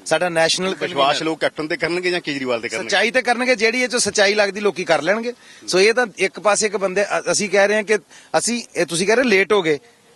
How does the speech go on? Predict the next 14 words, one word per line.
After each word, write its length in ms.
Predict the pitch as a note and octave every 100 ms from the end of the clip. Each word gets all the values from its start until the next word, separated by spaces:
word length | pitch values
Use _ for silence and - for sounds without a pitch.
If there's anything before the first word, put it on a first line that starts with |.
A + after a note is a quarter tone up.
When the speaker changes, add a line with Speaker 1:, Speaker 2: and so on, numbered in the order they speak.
| -
Speaker 1:
ਕਾਂਗਰਸ 400 | F3 F3+ G3 G#3
ਨੂੰ 120 | A3 G#3+
ਤਾਂ 100 | G#3+ _ -
ਪੰਦਰਾਂ 360 | A3 B3 B3+
ਵੀਹ 200 | F#3 A#3+
ਦਿਨ 160 | B3+ B3
ਬਾਅਦ 160 | A#3+ G#3
ਹੋਸ਼ 280 | G3+ F3+
ਆਈ 220 | F3+ F3+ F3
ਹੈ। 80 | - - - - D#3+
ਅਸੀਂ 180 | G3+
ਤੇ 80 | G#3
ਆਪਣੇ 380 | G3+ E3 G#3 G#3
ਗਿਆਰਾਂ 640 | C#3 D#3 D#3+ F#3+ G3 F3+